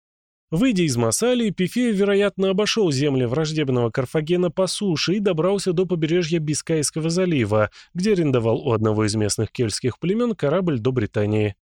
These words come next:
Особенно славились крепкими парусными кораблями бретонские венеты,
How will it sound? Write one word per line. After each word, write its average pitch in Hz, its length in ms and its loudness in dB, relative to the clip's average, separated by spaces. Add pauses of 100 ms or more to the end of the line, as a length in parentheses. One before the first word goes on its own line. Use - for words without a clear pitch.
Особенно 151 520 0
славились 202 540 0
крепкими 180 480 0
парусными 139 560 0
кораблями 165 500 0
бретонские 170 680 -2
венеты, 165 640 2